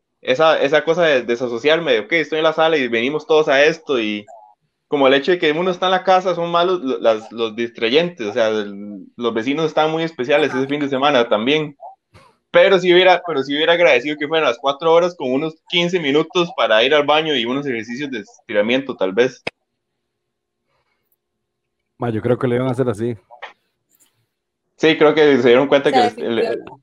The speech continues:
Speaker 2: hizo falta como esa experiencia de cine. O sea, a mí me hubiera gustado verla en el cine como ya como más enfocada en la vara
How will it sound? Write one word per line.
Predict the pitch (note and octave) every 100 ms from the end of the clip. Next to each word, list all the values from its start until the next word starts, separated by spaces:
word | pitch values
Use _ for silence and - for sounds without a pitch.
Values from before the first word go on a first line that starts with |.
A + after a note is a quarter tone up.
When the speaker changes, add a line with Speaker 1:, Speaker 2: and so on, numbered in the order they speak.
| _
Speaker 2:
hizo | B3+ C4 C#4+ C4+
falta | A#3+ B3 C#4+ D4
como | C4+ G3 F3 F3
esa | G3 - A#3 A#3+ A#3
experiencia | A#3 - F3+ F3 F#3 G3 A3
de | G3
cine. | F#3 F#3 G#3
O |
sea, | A3
a | G#3+
mí | A3 C4+ C#4+
me | B3
hubiera | A3 C4+
gustado | A3+ - G#3 A3
verla | G#3+ A3+
en | A3
el | F3+
cine | G#3 G#3+
como | G3+ F3+
ya | F3 F3+ -
como | A3 G#3+ F3+ F3 F3 F3 F3
más | F3 F#3 G3+ A3 - - - -
enfocada | A#3+ A#3+ C4 A#3+ G3+ G#3+ G3 G#3+
en | A3
la | F3
vara | F3 F3 E3